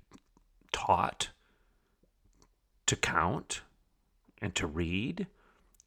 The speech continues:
and to write and to use proper pronouns and proper grammar and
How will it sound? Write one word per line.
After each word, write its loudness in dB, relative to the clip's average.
and -4
to 2
write 2
and 4
to -2
use 4
proper 6
pronouns 2
and -4
proper 4
grammar 4
and 6